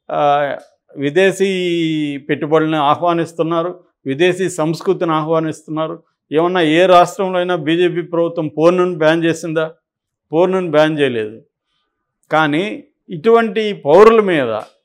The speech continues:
పౌరుల యొక్క స్వేచ్ఛ మీద ఆటంకాలను పెంచడం వల్ల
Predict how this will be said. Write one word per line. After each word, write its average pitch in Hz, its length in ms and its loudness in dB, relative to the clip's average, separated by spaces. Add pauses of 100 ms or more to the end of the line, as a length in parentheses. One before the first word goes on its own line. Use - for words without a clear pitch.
పౌరుల 196 360 4
యొక్క 165 360 4
స్వేచ్ఛ 185 560 -2
మీద 123 280 -4 (760)
ఆటంకాలను 185 800 2
పెంచడం 160 560 0
వల్ల 117 380 -2